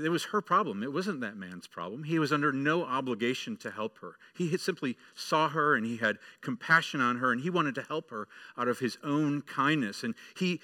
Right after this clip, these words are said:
at his own expense, took his time and then his money to re-, fix this problem and to bring her back, uh,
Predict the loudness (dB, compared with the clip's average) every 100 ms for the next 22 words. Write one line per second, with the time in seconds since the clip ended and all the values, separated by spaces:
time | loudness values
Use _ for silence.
0 | -2 0 2 0 2 4 4 2 -2 -2
1 | -2 -2 -4 -12 -12 -20 -2 -2 0 -2
2 | 2 4 4 2 0 2 2 2 -2 0
3 | 0 0 -2 -4 -6 -6 -8 -8 -6 -6
4 | -16 -20 -6 -4 -4 -2 -2 -4 0 2
5 | 2 0 0 -4 -4 -6 -6 0 0 0
6 | -2 -2 -4 -4 -12 -20 -20 -20 -20 _
7 | _ -2 0 0